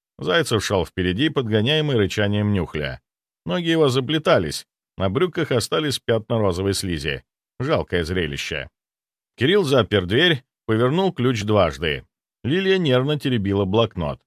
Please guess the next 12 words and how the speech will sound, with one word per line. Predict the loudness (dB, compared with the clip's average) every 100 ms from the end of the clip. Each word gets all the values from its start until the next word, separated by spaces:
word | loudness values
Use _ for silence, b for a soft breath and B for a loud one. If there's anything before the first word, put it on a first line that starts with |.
| _ _ -10
Записывала | -4 -2 -2 -2 -2 -2
что-то, | -2 -4 -4
похоже, | -2 -2 0 -2
считала | -2 -2 0 0
убытки. | 0 0 -4 -4 -6 -6 -10 _ _ _ -6
Я | -4
достал | 0 -2 0 0
из | 0
кармана | 0 0 2 0 0
обугленный | -2 -4 -2 0 0 -2
кусок | 0 0 0 -2
паразита. | 2 2 2 0 -4 -6